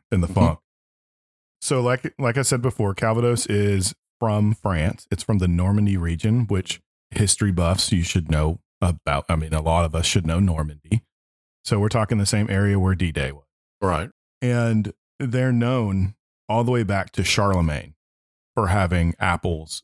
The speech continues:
Speaker 1: and brewing cider. The
Speaker 2: I wish Fran-, France would let us in, Josh.
Speaker 1: I know.
Speaker 2: They're still, they'd locked down hard again.
Speaker 1: Well, you know,
Speaker 2: <laughs>
Speaker 1: well, we'll,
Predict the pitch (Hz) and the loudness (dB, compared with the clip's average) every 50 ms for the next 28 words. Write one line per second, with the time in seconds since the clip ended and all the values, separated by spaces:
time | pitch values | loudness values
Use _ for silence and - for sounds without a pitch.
0 | _ - 98 90 87 85 82 80 92 110 127 - - - 110 107 101 95 90 87 | _ -2 0 2 2 2 2 2 0 0 -2 -4 -4 -2 0 0 2 2 2 0
1 | 85 - - - 80 80 78 76 76 67 - - _ _ _ _ _ _ _ _ | 2 2 2 2 2 0 0 -2 -2 -4 -4 -8 _ _ _ _ _ _ _ _
2 | _ _ - 110 101 104 110 104 110 127 156 165 156 - - - 120 127 131 - | _ _ -8 -4 -2 0 2 2 4 2 2 2 0 -4 -4 -2 -2 -2 -2 -4
3 | - - _ _ _ _ - - 117 120 123 117 - 104 92 104 110 110 95 82 | -8 -14 _ _ _ _ -2 0 0 0 0 -2 -4 -2 0 2 2 0 0 -2
4 | - 104 110 131 135 98 76 78 78 78 87 90 - 92 90 90 87 80 82 85 | -2 0 0 2 0 0 0 0 0 0 0 0 0 2 2 2 2 4 4 4
5 | 120 147 82 85 - 87 80 - _ - - 110 143 143 - - 78 76 - - | 4 2 2 0 -2 -4 -4 -4 _ -2 -2 -2 0 0 -2 -2 -4 -4 -4 -2
6 | - 85 87 87 87 80 - 90 87 85 87 82 80 76 - 113 151 175 127 80 | -2 0 0 0 -2 -2 -2 0 0 0 0 -2 -4 -4 -4 -2 0 0 -2 -4
7 | - - - 82 80 78 73 71 80 - - _ _ _ - 92 92 87 80 73 | -4 -2 0 0 2 2 2 0 -2 -4 -10 _ _ _ -2 0 0 0 0 0
8 | 73 76 - - _ _ _ _ _ _ _ - - 196 175 - - - 120 117 | -2 -4 -6 -10 _ _ _ _ _ _ _ -6 -4 -2 -2 -2 -4 -2 0 0
9 | 113 107 - - - - - - _ _ _ - 110 110 | 2 0 0 -4 -8 -10 -12 -16 _ _ _ -4 -2 -2